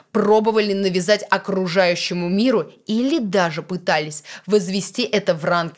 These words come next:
искусства. Нет, у нас имеется лишь две возможности. Или так называемые художники видят окружающее действительно так странно и верят в то, что они изображают мир правильно,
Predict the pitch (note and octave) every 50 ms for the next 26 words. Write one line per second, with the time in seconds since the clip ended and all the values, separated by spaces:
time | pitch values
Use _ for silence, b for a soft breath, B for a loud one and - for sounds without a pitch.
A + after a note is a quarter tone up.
0 | _ - G3 D#3+ - - - - F#3 F3+ F3 - - - D#3+ D3 - - - _
1 | _ _ _ _ _ _ _ _ - G3+ G#3 G#3 G3 G3 F#3 E3 E3+ E3+ - -
2 | _ - - G3+ G3 G3 F#3+ G3 A3 - - C4+ B3+ B3+ B3+ B3+ B3 B3+ B3+ A#3+
3 | A3+ A#3 G#3+ F3+ F3+ F3 G3 G3+ G3 F3+ D#3 D#3 D#3+ - E3+ D#3 D3+ D3+ - D#3
4 | D3+ - - D#3+ D#3+ b b b b b E4+ F4+ F4 F4+ F4+ - D#4 D4 D4+ C4+
5 | C#4 C4+ A3 A#3 A#3+ A3 A#3+ A#3+ A#3+ A#3+ A#3 A3 G#3+ - - A#3 G#3+ G3 A#3 A#3
6 | G#3+ F#3+ E3 F3+ E3 D3+ - - D3+ C#3 b b b b G#3 A3+ B3 A#3+ G#3 A#3
7 | A3+ A3 G#3+ A3 G#3 A3 G#3 F#3+ A#3 G#3 G3+ G3 - - G3+ F#3+ F3 E3+ G#3 G#3+
8 | - - - G#3 A3 F#3 - F3+ F#3 F3 E3 E3+ - G3 F3+ - - - - -
9 | G3 F3+ F3+ F3 E3+ E3 - - - G#3 G#3+ F#3+ F#3+ F#3+ F#3+ F#3 F#3 - - -
10 | _ - A3 A3 G#3+ F3+ - - F#3+ E3+ F3 E3+ F3 F3 E3+ D3+ F3 F3 D3+ F3
11 | E3+ E3+ E3 D#3 F3+ F3 E3 E3+ - F#3 F3+ E3+ - - - D#3+ F3 G3 B3 D4+
12 | D4 B3 G3+ E3 D3+ -